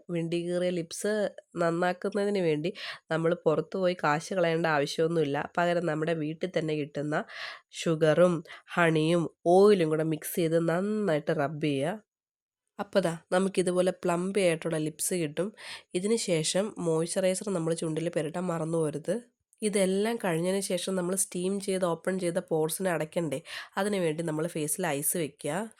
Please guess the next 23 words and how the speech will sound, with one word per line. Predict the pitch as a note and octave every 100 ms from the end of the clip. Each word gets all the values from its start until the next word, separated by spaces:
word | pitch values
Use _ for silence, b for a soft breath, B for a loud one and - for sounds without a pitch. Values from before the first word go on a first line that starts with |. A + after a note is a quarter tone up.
| B G3
അതിന് | G3 G#3+ -
ശേഷം | G3 - G#3+
നല്ലൊരു | F3+ F3 F#3+ G#3 F#3
ടോണർ | D#3+ E3+ F#3+
യൂസ് | G3 E3 D#3
ചെയ്യുക. | F3+ D#3 C#3 C#3 G3+ _ B B B -
പിന്നെ | G3+ G#3
നമ്മുടെ | G3 F3 F3 G#3+
ഫേസിന് | G#3 F#3 F3 G3 F#3
അനുസരിച്ചുള്ള | E3 E3 F#3+ F#3 F#3 D#3+ D#3+ G#3 A3+
ഒരു | F3 F#3
സെറവും | - F3 E3+ F3+ F#3+
കൂടി | G3 G#3+ - _ _ _ _ _ -
നമ്മൾ | E3+ E3 D#3+
അപ്ലൈ | - E3 D#3+
ചെയ്യുക. | C3 C3 G3 _ B B B -
പിന്നെ | F#3+ G3+ F#3
ഇതെല്ലാം | E3+ E3 F#3 G#3+ F#3+
ലോക്ക് | D#3+ E3+ E3+
ചെയ്ത് | G3+ F3+
സൂക്ഷിക്കുന്നതിന് | F#3+ E3+ E3+ F#3 F3+ F3 F3 F3
വേണ്ടിയിട്ട് | D#3+ D3+ D3 D3+ A3 C4+ B B B -
മോയ്സ്ചറൈസറും | E3+ F3 F3+ F#3+ F3 D#3+ E3 F3+